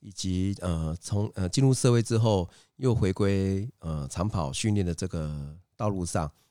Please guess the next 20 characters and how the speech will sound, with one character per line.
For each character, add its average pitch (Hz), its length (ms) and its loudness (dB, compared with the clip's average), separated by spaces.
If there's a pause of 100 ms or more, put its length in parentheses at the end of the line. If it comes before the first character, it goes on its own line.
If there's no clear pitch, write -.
(120)
然 85 100 -6
后 117 100 0
也 80 400 -2 (100)
跟 104 240 -2
如 107 100 -2
同 98 180 -2
傅 120 160 -2
淑 98 160 -4
萍 92 120 -4
老 73 100 -4
师 92 160 -6
一 90 60 -2
样， 90 200 -2 (300)
不 - 80 -8
管 104 220 0
在 117 300 0
成 92 240 -2
绩 104 140 -2
上 95 200 0
面， 92 260 0